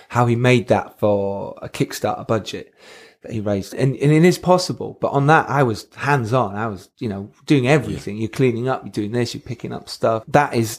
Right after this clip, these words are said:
Speaker 1: for me, an independent film. That is raising a small amount of money and going and making a feature film, and then working out what's next, how, what are the steps? And there's just different ways of doing it. One, you try and get someone on board first, a distributor or a sales agent, or you make it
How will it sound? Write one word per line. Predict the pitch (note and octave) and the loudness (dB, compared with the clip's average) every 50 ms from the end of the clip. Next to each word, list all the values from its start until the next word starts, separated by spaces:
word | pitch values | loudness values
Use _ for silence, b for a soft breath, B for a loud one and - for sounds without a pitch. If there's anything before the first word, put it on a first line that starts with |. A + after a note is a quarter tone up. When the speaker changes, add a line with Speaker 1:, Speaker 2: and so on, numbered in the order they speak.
| - _ _ | -16 _ _
Speaker 1:
for | - A#2 | -2 0
me, | A2 B2+ C3 A#2 G#2 G2 | 2 4 4 4 2 0
an | F#2+ G2+ G2+ | -2 -2 0
independent | A2 A#2 A#2 G#2+ G2+ - - A2+ G#2+ G2+ F#2+ F#2+ - - | 0 0 0 -2 -4 -4 -2 -2 -2 -2 -2 -6 -10 -2
film. | _ A#2 A2 G2+ F#2 F#2+ | _ 2 2 2 0 -2
That | G#2 G#2+ - | -2 -2 -2
is | A#2+ G#2 G#2+ | -2 -4 -2
raising | G#2 G2+ G2+ G2 F#2+ G2 F#2 | 0 2 2 2 0 -2 -4
a | F2+ | -6
small | - - C#3 C#3 C#3 B2 | -4 -2 0 2 2 2
amount | A2+ A2 G#2 - - | 0 -4 -6 -6 -6
of | D#3 | -6
money | G2+ F#2 F2+ F#2+ F#2 F#2 - - _ | -6 -6 -6 -6 -8 -8 -12 -12 _
and | - G2+ G#2 G#2 F#2+ | -6 -6 -6 -6 0
going | - B2+ B2 A2+ A2+ A2+ | 4 4 4 4 4 2
and | G#2+ G#2 | 0 -2
making | G2+ F#2+ F#2 - - - F#2+ | -2 -4 -6 -10 -12 -16 -16
a | |
feature | - _ A2 G2+ - - F#2+ | -10 _ -8 -8 -8 -10 -18
film, | _ _ - - - C#3+ _ B B B B B B B _ _ _ - | _ _ -10 -10 -10 -12 _ B B B B B B B _ _ _ -2
and | G#2+ A2 A2 G2+ G#2+ | -2 -2 -2 2 2
then | C3+ B2+ B2+ B2 A#2+ | 2 2 2 0 0
working | A#2 A#2 A#2 - - G#2+ G#2 | 0 0 0 0 0 2 2
out | G2+ F#2+ - - - _ _ _ _ | 2 0 -2 -4 -10 _ _ _ _
what's | - G2+ - - - | -6 -6 -6 -2 0
next, | A#2+ A2 - - - - - - | 0 0 0 -2 -8 -14 -12 -6
how, | G#2 A2+ A2 G#2 F#2 | 0 2 2 2 2
what | G2+ G2+ G#2 D#2+ | 0 -2 -4 -4
are | C#2 | -4
the | - - | -6 -10
steps? | - - A#2 G2+ - - - - | 0 0 2 2 2 -2 -4 -2
And | - B2 C3+ | 2 2 4
there's | B2 B2 - | 2 2 -2
just | _ _ - - A#2+ - - _ _ | _ _ -6 -6 -6 -6 -6 _ _
different | - C3+ A#2 - - - | 0 0 0 0 -8 -8
ways | - A2 G2+ - | -6 -6 -6 -6
of | G2 - | -8 2
doing | - B2+ B2 A2 G#2 | 4 4 4 4 2
it. | G2 F2 | 0 0
One, | G#2 G#2+ A2 G#2+ | 0 0 2 2
you | G2+ G2+ F#2+ - _ _ | 0 -2 -2 -6 _ _
try | - - A2 | -6 -4 -4
and | G2+ G2 | -2 -4
get | G2 - | -6 -8
someone | - - G#2 G2+ G2 | -6 -6 -6 -4 -6
on | F#2+ G2 | -6 -6
board | F#2+ F#2 F#2+ F#2 _ | -6 -8 -10 -10 _
first, | - G#2+ A2 A2 - | -2 -2 -2 0 -2
a | - | -6
distributor | - - G2 - - _ - - - | -8 -8 -10 -10 -10 _ -8 -8 -8
or | G#2 | -10
a | G2+ | -12
sales | - - G#2+ G#2 G2+ G#2+ | -8 -8 -6 -6 -6 -6
agent, | G2+ G2+ G2 G2+ F#2+ - | -8 -8 -8 -10 -4 4
or | - C#3 C#3+ | 4 6 6
you | C#3 C3+ | 6 6
make | C3 D3 D3+ E3 D#3+ - - | 6 6 6 6 2 2 4
it | B2 B2+ C#3+ - - - _ | 6 6 6 4 -2 -14 _